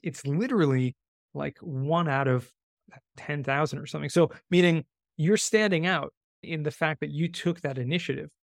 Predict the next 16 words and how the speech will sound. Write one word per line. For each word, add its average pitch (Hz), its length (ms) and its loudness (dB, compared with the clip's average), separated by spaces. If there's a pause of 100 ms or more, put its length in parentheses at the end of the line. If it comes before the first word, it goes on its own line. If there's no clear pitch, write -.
(120)
And 151 220 -2
I 160 80 -4
think 262 340 -4 (320)
it - 140 -6
obviously 202 360 0
had 147 160 0
something 170 520 0
to 160 100 0
do 156 160 -4
with 156 140 -4
the 139 100 0
fact 147 340 -4
that 131 200 -4
you 135 180 -4
had 127 320 -2
that 127 220 -8